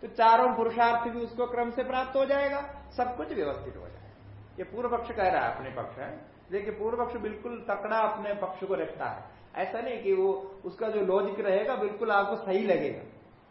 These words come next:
हाँ, ऐसा करेगा। वो शैली उनकी ऐसे है, भाष्यकार भी आगे ऐसे करेंगे। तो ऐसे ऐसे श्रुति ला करके, प्रमाण ला के आपको सिद्ध करके दिखाएंगे ये सही है, तो फिर उसके बाद में आगे कहेगा। तो ये वाद प्रतिवाद में ऐसा होता है।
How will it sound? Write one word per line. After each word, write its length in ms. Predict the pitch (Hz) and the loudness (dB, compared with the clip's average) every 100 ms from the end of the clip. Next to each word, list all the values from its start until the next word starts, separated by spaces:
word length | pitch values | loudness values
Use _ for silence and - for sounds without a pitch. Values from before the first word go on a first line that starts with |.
| 131 | -12
हाँ, 280 | 180 113 - - - 151 | -8 -8 -12 -20 -10 -6
ऐसा 240 | 180 208 | -2 0
करेगा। 500 | 196 156 - 104 - | 0 0 -2 -10 -8
वो 380 | 156 175 175 - - | -6 -4 -6 -10 -2
शैली 300 | 190 208 202 | 0 2 0
उनकी 180 | 170 165 | 0 -2
ऐसे 260 | 143 - | -2 -4
है, 180 | 110 101 | -10 -4
भाष्यकार 420 | - - 202 196 | -2 0 0 0
भी 140 | 196 214 | 0 0
आगे 220 | 190 190 | 0 0
ऐसे 260 | 185 190 190 | -2 -2 -4
करेंगे। 320 | 151 131 107 - - - - | -4 -4 -10 -16 -20 -20 -10
तो 260 | 170 180 - | -4 -4 0
ऐसे 280 | 175 185 220 | 2 2 4
ऐसे 200 | 202 208 | 2 2
श्रुति 300 | 208 185 180 | -2 -4 -4
ला 240 | 202 190 160 | 2 4 4
करके, 320 | 196 185 214 | 4 -4 -6
प्रमाण 440 | 196 175 180 190 | -2 -2 0 0
ला 120 | 185 | 2
के 220 | 180 214 226 | 0 0 0
आपको 300 | 180 180 196 | 0 0 -8
सिद्ध 280 | 175 165 | -10 -6
करके 260 | 196 170 185 | -4 -4 -6
दिखाएंगे 480 | 165 170 175 - 160 | -8 -4 -4 -4 -6
ये 100 | 151 | -6
सही 260 | 151 143 | -6 -8
है, 280 | 127 120 - - - - - - | -8 -12 -16 -20 -20 -20 -20 -16
तो 80 | - - | -16 -10
फिर 100 | 269 | -8
उसके 260 | 247 - 240 | -6 -4 2
बाद 360 | 208 196 190 | 4 4 4
में 400 | 233 311 302 - - - | 0 -2 -4 -12 -20 -10
आगे 220 | 123 160 160 | -6 -6 -4
कहेगा। 360 | 156 135 104 - - - - 165 | -4 -6 -8 -12 -20 -20 -18 -8
तो 60 | |
ये 160 | 190 214 | 0 2
वाद 360 | 185 185 208 | 4 4 4
प्रतिवाद 440 | 226 208 220 214 214 | 0 0 2 2 0
में 100 | 196 | -4
ऐसा 160 | 196 | -4
होता 240 | 156 127 | -6 -6
है। 100 | 98 | -10